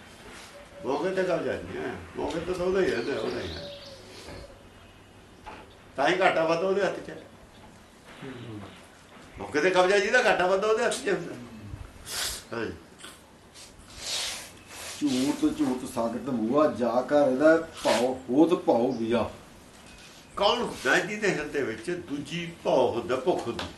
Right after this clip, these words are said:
Speaker 1: ਭਉ ਦਾ ਮਤਲਬ ਸਿੱਧਾ ਭੁੱਖ ਹੋਊਗਾ, ਵੀਆ। ਨਾਮ ਤੋਂ ਬਿਨਾਂ ਹੋਰ ਕੋਈ ਭੁੱਖ ਹੈ,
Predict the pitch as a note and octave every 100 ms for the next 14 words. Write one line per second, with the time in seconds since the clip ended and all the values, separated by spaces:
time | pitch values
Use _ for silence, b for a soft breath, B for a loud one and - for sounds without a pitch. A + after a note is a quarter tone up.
0 | - F3 D3 E3 F3 G3+ G3+ F#3+ B3+ -
1 | F#3+ - C#3 - G#2+ - - - - -
2 | - - - - - E3+ F#3 F3+ D#3+ C#3+
3 | - - - - - - - - - -
4 | - - - - - - - - C3+ F3
5 | G#3 G#3 - G3+ G3 F#3+ D#3+ - - -
6 | - - - - C#3 C#3 D#3+ A#2+ C3 C3+
7 | C3+ D3 D3 D#3+ - -